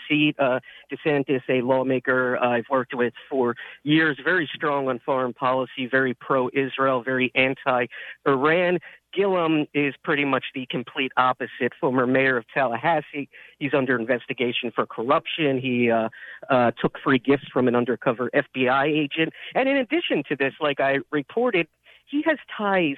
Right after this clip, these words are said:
to numerous left-wing, George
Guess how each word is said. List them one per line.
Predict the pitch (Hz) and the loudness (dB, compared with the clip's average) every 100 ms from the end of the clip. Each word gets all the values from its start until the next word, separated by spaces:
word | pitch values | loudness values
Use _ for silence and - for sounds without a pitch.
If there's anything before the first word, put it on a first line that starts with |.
| - - - | -8 -12 0
to | 175 165 | 0 2
numerous | 180 190 208 262 247 156 110 - - - - _ - | 2 4 4 4 2 2 -2 -8 -18 -20 -20 _ -4
left-wing, | 143 214 - 202 170 175 175 165 160 - - - | 0 0 -2 -6 0 0 2 0 -4 -8 -14 -4
George | 156 175 | 0 0